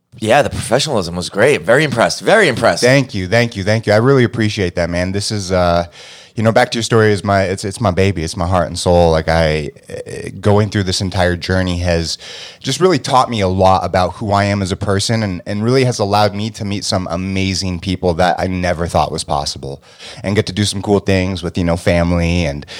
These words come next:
Speaker 2: I, it's just been a, it's been a wild ride. And so I, I do appreciate people like yourself coming on, taking the time out of your busy day to, you know, show up and tell your story.
Speaker 1: Yeah. Well, what's your goal with this podcast?
Speaker 2: Oh, man. Oh, man. Oh, man. That's a great question. Um,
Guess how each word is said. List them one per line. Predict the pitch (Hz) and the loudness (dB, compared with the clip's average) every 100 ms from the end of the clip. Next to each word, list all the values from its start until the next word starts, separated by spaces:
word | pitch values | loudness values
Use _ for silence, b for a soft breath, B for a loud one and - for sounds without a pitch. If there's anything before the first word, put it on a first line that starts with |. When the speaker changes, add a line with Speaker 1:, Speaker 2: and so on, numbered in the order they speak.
| B B | B B
Speaker 2:
I, | 107 143 | 0 0
it's | 127 | 0
just | 156 - | -4 -2
been | 143 | 0
a, | |
it's | 131 107 | 0 0
been | 139 117 | 0 2
a | |
wild | 101 95 90 | 2 2 0
ride. | 90 85 80 82 | -2 -2 -2 -4
And | 85 | -6
so | - 87 85 | -2 0 2
I, | 82 104 | 0 0
I | 110 | 0
do | 110 120 | 0 0
appreciate | 113 - 131 - 107 92 | 0 -2 -2 0 0 -2
people | 107 98 | -4 0
like | 95 90 | 0 0
yourself | 92 - 90 - | -2 0 2 2
coming | 113 101 98 | 0 0 0
on, | 87 87 | 0 -2
taking | 92 92 | -2 -4
the | 92 | -4
time | 87 87 85 | -2 0 0
out | 82 | -2
of | |
your | 82 | -2
busy | 76 85 82 | -2 -2 -2
day | 71 80 80 | -2 -2 -4
to, | - 82 78 65 | -2 -2 0 -2
you | 82 | -4
know, | 78 | -6
show | 85 80 80 | -2 0 2
up | 90 85 | 2 0
and | 82 87 | -4 -4
tell | 90 78 | -2 0
your | 80 | -2
story. | - 104 110 95 | -4 -4 -2 -2
Speaker 1:
Yeah. | 120 190 262 147 | 2 2 2 2
Well, | 104 120 | 4 4
what's | 143 - | 2 0
your | 127 | 0
goal | 127 147 | 2 2
with | 113 | 0
this | 107 | -2
podcast? | 131 160 113 82 85 123 | 0 0 0 -4 -4 -4
Speaker 2:
Oh, | 131 147 127 | 0 0 0
man. | 117 135 143 117 | 0 0 0 0
Oh, | 107 | 0
man. | 110 135 123 | 0 0 2
Oh, | 101 | 0
man. | 104 127 117 | 0 0 0
That's | 110 113 | -2 -4
a | |
great | 95 104 - | -2 -2 0
question. | 117 120 - 101 90 | -2 -2 -2 -2 -2
Um, | 107 123 131 127 123 | 0 2 2 2 -2